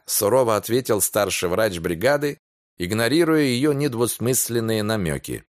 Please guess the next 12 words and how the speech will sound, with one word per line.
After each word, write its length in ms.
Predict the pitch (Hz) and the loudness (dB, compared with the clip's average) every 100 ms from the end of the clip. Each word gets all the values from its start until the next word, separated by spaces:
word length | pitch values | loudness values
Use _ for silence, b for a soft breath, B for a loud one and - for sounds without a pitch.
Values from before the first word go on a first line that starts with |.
| _ _ | _ _
«Вдруг 300 | - 110 190 | -4 0 2
с 120 | - 151 | 0 -2
ним 200 | 156 139 | -2 0
на 120 | 135 | 0
связь 420 | - 156 139 - | 2 2 2 0
из 140 | 143 120 | -2 -2
центра 480 | - 165 123 104 104 | 2 2 2 0 0
выйдут, 400 | 110 80 73 - _ | 0 0 -4 -10 _
а 180 | 110 143 | -2 0
он 160 | 160 | 0
не 100 | 143 | 0
летит. 480 | 135 123 - 101 - | 0 -2 -2 -4 -6